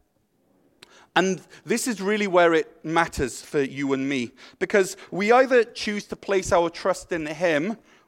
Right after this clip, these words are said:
and stop trying to fix our lives ourselves, or we go onto stage on our own trying to impress God with our little performance. But here's the thing, is that the judges have already voted on you.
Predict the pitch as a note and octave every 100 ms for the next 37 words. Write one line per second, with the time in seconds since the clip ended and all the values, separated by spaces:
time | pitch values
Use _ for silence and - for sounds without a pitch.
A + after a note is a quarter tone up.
0 | _ E3+ E3+ - A3+ A3 - F3+ E3+ -
1 | F#3+ - F#3 D#3+ D3+ D3+ C#3+ D3+ C3+ B2+
2 | - E3 D#3+ - - - - G#3+ B3 A#3+
3 | F3 A3 G#3+ G#3 G#3 G3+ - G3+ F#3 F#3+
4 | F#3 - _ _ - G3 A3+ A#3+ G#3 F#3+
5 | F3 F3 F3 - - G3+ F#3+ F#3+ G3+ F#3
6 | F3+ - E3 D#3+ - - D#3+ D#3 D#3 D3
7 | D3 - D#3 D#3+ D#3+ D#3 - - _ D3
8 | F3 F3+ - F3 - G3 F#3+ D#3 C3+ -
9 | - _ _ _ _ _ _ _ _ _
10 | _ G3 F3+ G3+ A3 - F#3+ - G#3 F3
11 | B2+ - _ _ _ _ E3 - G3 E3
12 | - G#3 G#3+ G3+ A#3+ A#3+ - F#3 D#3+ -
13 | F#3 F#3 E3+ D#3+ C#3 D#3 D#3 B2+ B2 A#2
14 | G#2+ G2+